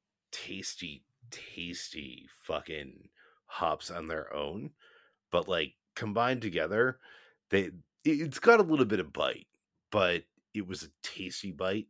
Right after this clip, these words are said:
instead of, like, ugh, ugh. Like, it, it was not reminiscent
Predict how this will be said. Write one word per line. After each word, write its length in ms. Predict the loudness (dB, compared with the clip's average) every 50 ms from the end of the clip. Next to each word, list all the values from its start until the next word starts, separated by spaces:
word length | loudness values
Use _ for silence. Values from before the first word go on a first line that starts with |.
| -10
instead 420 | -12 -12 -10 -8 -6 -4 -4 -2 -2
of, 260 | -2 -4 -6 -6 -4
like, 260 | -2 -2 -2 -2 -4 0 4
ugh, 240 | 6 6 6 4 0 -8 -14 -16 -18 -20 -20 -20 -20 _ _ -2
ugh. 520 | 4 6 8 8 8 6 4 0 -6 -6 -8 -10 -14 _ _ -20 -20 -20 _ _ _ _ _ _ _ _ _ _ _ _ _ _ _ _ _ _ _ _ _ _ 2
Like, 180 | 2 2 4
it, 160 | 2 0 -4 -4 -8 _
it 180 | -2 -2 -2 -2 -6 -14 -20 -20 _ _ _ _ _ -2
was 280 | 4 6 6 6 4 4
not 280 | 6 8 8 8 8
reminiscent 680 | 6 4 4 4 4 -2 -2 -2 -2 -4 -4 -6 -8 -12